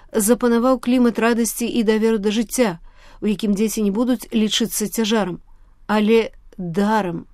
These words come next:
для ўсіх. Гаворачы пра неабходнасць усё больш адкрывацца на рэлігійны дыялог,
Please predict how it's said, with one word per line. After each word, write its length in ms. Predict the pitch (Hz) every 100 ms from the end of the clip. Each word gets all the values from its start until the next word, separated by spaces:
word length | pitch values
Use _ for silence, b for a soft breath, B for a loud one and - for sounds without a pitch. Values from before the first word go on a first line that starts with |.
| _ -
для 220 | 185 185
ўсіх. 380 | 165 - 165 - -
Гаворачы 480 | 214 240 262 247 254
пра 160 | 202 233
неабходнасць 640 | 226 220 - 254 233 208
усё 240 | 214 - 214
больш 420 | 190 233 208 -
адкрывацца 560 | 202 - 196 214 202
на 140 | 202 190
рэлігійны 420 | 196 185 202 180
дыялог, 560 | 170 170 185 277 269